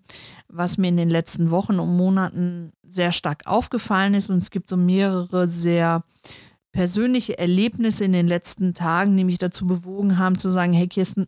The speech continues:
mach dazu einfach mal einen Podcast." Vielleicht bin ich mit der Wahrnehmung, mit der Einschätzung alleine, vielleicht aber auch nicht.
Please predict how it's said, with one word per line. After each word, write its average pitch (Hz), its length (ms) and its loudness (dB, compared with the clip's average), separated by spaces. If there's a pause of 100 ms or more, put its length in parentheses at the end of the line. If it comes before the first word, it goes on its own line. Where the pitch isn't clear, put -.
mach 190 320 0
dazu - 360 -2
einfach 180 300 -2
mal 180 140 2
einen 165 80 -2
Podcast." 214 720 -2 (500)
Vielleicht 240 400 -2
bin 240 160 0
ich 240 180 0
mit 214 240 0
der 196 160 0
Wahrnehmung, 202 560 2
mit 190 160 -4
der - 120 -4
Einschätzung 190 640 0
alleine, 175 400 2
vielleicht 190 680 -2
aber 175 260 0
auch 165 220 -2
nicht. 233 320 -2